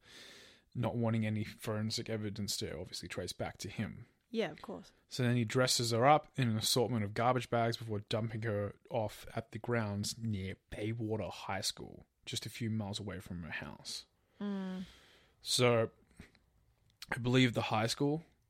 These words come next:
Speaker 1: plays into a interesting connection and theory later on that I'll describe and I'll go into.
Speaker 2: I think I know, I don't wanna say it 'cause I don't wanna spoil it, but I think I know one of the theories that before, when we
Speaker 1: Yeah.
Speaker 2: get to the end, before you go into it,
Speaker 1: Well,
Speaker 2: I wanna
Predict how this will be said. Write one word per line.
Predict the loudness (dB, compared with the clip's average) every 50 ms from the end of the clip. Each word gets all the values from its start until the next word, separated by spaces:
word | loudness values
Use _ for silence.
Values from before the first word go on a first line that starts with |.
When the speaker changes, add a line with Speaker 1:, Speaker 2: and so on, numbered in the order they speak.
| _ -8
Speaker 1:
plays | -2 0 0 0 0 -2 -2
into | -2 -4 -4 -4 -6 -6 -6
a | -6 -8 -8 -8 -10 -10 -12 -10 -8
interesting | -6 -6 -6 -4 -6 -4 -4 -4 -4 -6 -6 -8 -10 _ _ _ _ _ _ _ -12
connection | -6 -2 -2 -2 -2 -2 -4 -4 -2 -2 -4 -4 -6 -8 -10 _ _ _ _ _ _ _ _ _ _
and | 0 0 0 0 -4 -6 -10
theory | -8 -2 0 2 4 4 2 0 -4 -6 -10 -12 -12 _ -4
later | -2 -2 0 0 0 0
on | 0 -2
that | -2 -2
I'll | -4 -6
describe | -6 -4 -4 -4 -2 -2 -2 -2 -2 -2 -4
and | -4 -4
I'll | -4 -4
go | -4 -4 -6 -6
into. | -4 -4 -4 -4 -4 -8 -10 -14 _ _ _ _ _ _ -6
Speaker 2:
I | -6 -4
think | -4 -4 -4 -2 0 0
I | 2 2
know, | 4 4 4 4 4 4 4 2 2 2
I | 0 2
don't | 2 2
wanna | 2 2 2
say | 0 0 0 0 2 2 0
it | -2
'cause | -4 -4
I | -4
don't | -4 -2
wanna | -2 -4
spoil | -4 -2 -2 -2 -2 -2 -4
it, | -4
but | -6 -6
I | -6
think | -8 -6 -2 0 0 0 0
I | 0 0
know | 0 0 0 0 0 0 0 0
one | -2 -4 -4
of | -6 -6 -8
the | -8
theories | -8 -6 -6 -4 -4 -4 -4 -4 -6
that | -8 -10 -10
before, | -10 -12 -12 -10 -6 -2 0 0 0 0
when | 2 4
we | 4
Speaker 1:
Yeah. | 4 4
Speaker 2:
get | 2 0
to | -2 -4
the | -4 -4
end, | -2 -4 -4 -4 -4 -6 -6
before | -6 -8 -6 -2 -2 0 0
you | 0 0
go | -2 -2
into | -2 -4 -4 -2 -2
it, | 0
Speaker 1:
Well, | 0
Speaker 2:
I | 0 -2 -4
wanna | -6 -6 -4 -6 -6 -6